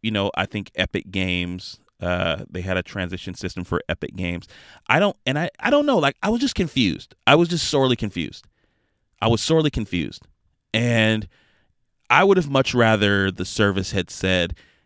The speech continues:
"Hey, let, you know, um, sign in, sign in to these,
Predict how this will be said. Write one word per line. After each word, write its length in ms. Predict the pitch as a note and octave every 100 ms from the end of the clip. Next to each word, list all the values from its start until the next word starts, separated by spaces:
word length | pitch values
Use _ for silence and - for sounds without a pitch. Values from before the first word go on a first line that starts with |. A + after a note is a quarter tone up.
| _
"Hey, 340 | - B2+ A#2 A2
let, 220 | G#2 - _ -
you 160 | A2+
know, 260 | G#2 F#2+ F#2+
um, 420 | G#2 F#2+ F2+ F2+ G#2+ _ _
sign 420 | - - C3+ C#3 C#3
in, 200 | C3+ -
sign 460 | - - D3 D3+
in 300 | D3+ B2+ B2+ A#2+
to 300 | - A2+ G2+
these, 600 | F#2+ G#2+ G#2+ G#2+ G#2